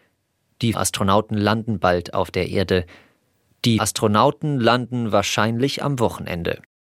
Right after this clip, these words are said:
Wie geht die Landung? Das Raumschiff ist in der Nähe der Erde. Dann öffnen sich Fallschirme. Die Fallschirme bremsen das Raumschiff. Das Raumschiff fällt ins Meer.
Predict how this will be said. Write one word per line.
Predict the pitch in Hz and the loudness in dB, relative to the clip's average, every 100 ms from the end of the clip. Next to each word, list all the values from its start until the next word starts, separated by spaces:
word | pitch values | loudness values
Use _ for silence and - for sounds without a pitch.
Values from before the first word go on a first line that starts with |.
| _ - | _ -4
Wie | 113 185 | 0 2
geht | 165 131 131 - | 2 2 2 -2
die | 143 | -2
Landung? | 120 87 87 78 90 - _ _ _ _ _ _ _ _ _ _ - | 0 0 -2 -8 -10 -20 _ _ _ _ _ _ _ _ _ _ -2
Das | 95 - 95 | 0 0 2
Raumschiff | 98 113 135 - - 151 - | 4 4 2 0 2 0 -4
ist | 127 - 127 | -4 -4 -2
in | |
der | 110 104 | 0 2
Nähe | 98 101 101 | 4 4 2
der | 98 95 | 2 0
Erde. | - 101 113 143 180 _ _ _ _ _ _ _ | 0 0 2 2 0 _ _ _ _ _ _ _
Dann | - 113 135 180 196 | 0 2 0 -6 -4
öffnen | 143 123 - 143 | 0 0 0 -2
sich | 156 - | -2 -2
Fallschirme. | - 165 113 101 87 85 - _ _ _ _ _ _ - | 2 2 2 -4 -6 -8 -16 _ _ _ _ _ _ 0
Die | 104 95 | 0 -2
Fallschirme | - - 147 147 - 123 113 107 | 0 4 4 4 0 2 2 0
bremsen | 101 - 104 120 107 98 | -2 0 0 0 -2 -2
das | 87 82 - | -2 -4 0
Raumschiff. | 92 98 87 - 92 85 - _ _ _ _ _ _ _ - | 0 0 -2 -4 -4 -8 -12 _ _ _ _ _ _ _ -2
Das | 104 - 90 | 0 0 4
Raumschiff | 104 123 123 - 117 - | 4 4 0 0 0 -2
fällt | - 117 110 113 | -2 0 0 -2
ins | 104 - | -4 0
Meer. | 135 151 151 | 2 4 2